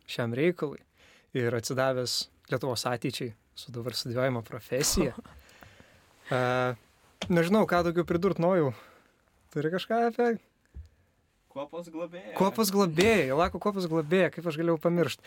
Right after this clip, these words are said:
Speaker 1: Tai Kamilė Ziberkaitė.
Speaker 2: Sveiki.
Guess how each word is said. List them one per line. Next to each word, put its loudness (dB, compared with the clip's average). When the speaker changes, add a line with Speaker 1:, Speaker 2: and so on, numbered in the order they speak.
Speaker 1:
Tai 2
Kamilė 2
Ziberkaitė. -2
Speaker 2:
Sveiki. -2